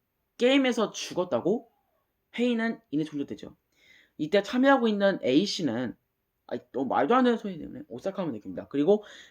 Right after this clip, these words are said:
퇴장 버튼을 누르게 돼요. 근데 퇴장을 할 수 없다는 말이 있고요. 채팅창에는 좀 이상한 채팅들이 있어요.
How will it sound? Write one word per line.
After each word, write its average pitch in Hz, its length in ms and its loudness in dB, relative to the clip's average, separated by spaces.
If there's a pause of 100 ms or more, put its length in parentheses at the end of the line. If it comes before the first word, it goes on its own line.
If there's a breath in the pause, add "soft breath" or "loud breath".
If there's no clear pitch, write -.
(160)
퇴장 294 380 6
버튼을 208 400 0
누르게 160 300 4
돼요. 101 240 -4 (640)
근데 254 480 6 (260)
퇴장을 285 360 2
할 254 120 0
수 254 160 -2
없다는 214 500 -2
말이 127 220 -6
있고요. 143 340 -8 (420 soft breath)
채팅창에는 247 540 2
좀 214 160 -2
이상한 269 340 4
채팅들이 190 360 -4
있어요. - 240 -18